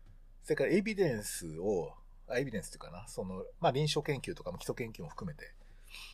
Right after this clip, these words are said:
いろんなこう、リサーチの結果とかを積み上げることによって予測が可能になるんじゃないかっていうことで一応やってるわけじゃないですか。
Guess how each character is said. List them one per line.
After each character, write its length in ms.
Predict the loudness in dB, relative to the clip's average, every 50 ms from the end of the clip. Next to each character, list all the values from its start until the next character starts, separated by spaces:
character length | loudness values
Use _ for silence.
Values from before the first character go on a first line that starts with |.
| -18 -16 -8
い 60 | 0
ろ 100 | 2 2
ん 40 | 4
な 80 | 4 6
こ 100 | 6 6
う、 20 |
リ 120 | 6 4 4
サ 140 | 6 6
ー 60 | 6 6
チ 120 | 4 0
の 80 | -2 0
結 200 | -2 -2 -2 0
果 120 | 0 0
と 100 | 0 0
か 160 | 0 2 2 4
を 260 | 4 4 2 0 -2 -4
積 120 | -4 0
み 140 | 2 6 6
上 80 | 6
げ 120 | 6 4 -2
る 100 | -4 -2
こ 140 | -4 -4 -6 -6 -8
と 80 | -6 -4
に 120 | -4 -4
よ 80 | -6 -8
っ 40 | -10
て 160 | -10 -10 -8
予 60 | -8
測 260 | -6 -6 -8 -4 0 0
が 80 | 2
可 180 | 2 2 0 0
能 140 | 0 0 -2
に 60 | 0
な 120 | 2 2 2
る 140 | 2 2 0
ん 80 | -2 -4
じ 100 | -4 -6
ゃ 40 |
な 120 | -6 -6 -6
い 60 | -4
か 140 | -4 -6 -6
っ 20 |
て 180 | -6 -10 -14 -14
い 20 |
う 40 | -14
こ 100 | -14 -14
と 80 | -14 -12
で 100 | -12 -12
一 180 | -10 -8 -8
応 40 | -6
や 120 | -6 -6
っ 40 | -8
て 140 | -8 -8 -4
る 80 | 0 0
わ 60 | 0
け 100 | 0 -2
じ 60 | -6
ゃ 40 | -6
な 80 | -10
い 40 | -10
で 40 | -10
す 100 | -10 -10
か。 200 | -10 -12 -14 -14